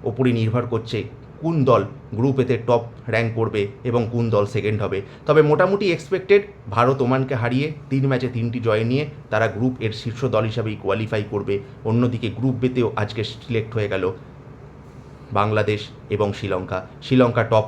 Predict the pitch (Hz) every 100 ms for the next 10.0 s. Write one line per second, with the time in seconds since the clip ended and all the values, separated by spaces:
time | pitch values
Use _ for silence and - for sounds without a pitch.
0 | 117 107 104 98 101 - 98 87 - -
1 | 104 101 101 101 101 101 98 104 104 107
2 | 104 101 101 87 95 90 92 85 101 -
3 | - - 131 127 139 156 160 175 160 -
4 | - - - - - - - - 127 160
5 | 151 139 120 98 - - - - 123 143
6 | 147 135 127 123 143 - 147 - 160 156
7 | - 110 123 127 127 117 104 113 117 160
8 | - - - - 120 117 127 131 127 117
9 | 113 110 104 120 123 113 113 104 107 101